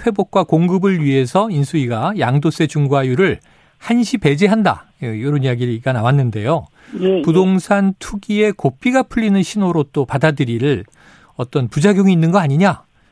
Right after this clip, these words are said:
Speaker 1: 그렇다면은
Speaker 2: 음.
Speaker 1: 집값이 오를 경우에 억제 정책도 좀 검토하고 있는가? 이런 궁금증이 있습니다. 어떻습니까?
Speaker 2: 예.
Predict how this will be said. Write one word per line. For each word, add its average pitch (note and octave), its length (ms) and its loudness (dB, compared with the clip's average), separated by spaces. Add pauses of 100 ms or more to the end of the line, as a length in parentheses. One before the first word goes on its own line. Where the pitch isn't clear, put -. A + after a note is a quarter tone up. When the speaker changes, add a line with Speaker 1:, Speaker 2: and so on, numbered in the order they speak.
(120)
Speaker 1:
그렇다면은 F#3+ 600 2
Speaker 2:
음. C4+ 40 -12 (220)
Speaker 1:
집값이 - 640 -4
오를 F#3 300 2
경우에 C3+ 560 -2 (360)
억제 A#3+ 340 -2
정책도 F#3 560 0
좀 D3 320 0
검토하고 E3 500 0
있는가? C#3 460 -2 (140)
이런 F#3+ 220 0
궁금증이 C#3+ 440 -2
있습니다. A#2+ 560 -6
어떻습니까? D3+ 580 -2
Speaker 2:
예. G3+ 220 0